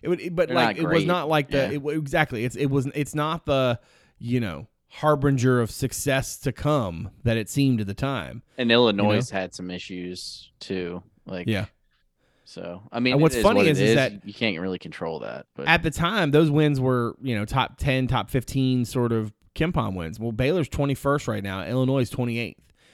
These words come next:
Speaker 1: Again,
Speaker 2: that's
Speaker 1: not
Speaker 2: why U V A w-, got as highly ranked as they got.
Speaker 1: Yep.
Speaker 2: Is because those teams were supposed to be the elite, and they just haven't been. And they might come back to that.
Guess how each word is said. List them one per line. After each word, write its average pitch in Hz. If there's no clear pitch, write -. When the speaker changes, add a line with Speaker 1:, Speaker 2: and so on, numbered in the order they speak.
Speaker 1:
Again, 135
Speaker 2:
that's 127
Speaker 1:
not 170
Speaker 2:
why 160
U 147
V 135
A 131
w-, 117
got 110
as 104
highly 107
ranked 95
as 76
they 69
got. 58
Speaker 1:
Yep. 110
Speaker 2:
Is 101
because 107
those 107
teams 117
were 101
supposed 101
to 101
be 98
the 90
elite, 98
and 104
they 101
just 98
haven't 90
been. 73
And 135
they 165
might 147
come 104
back 101
to 120
that. 52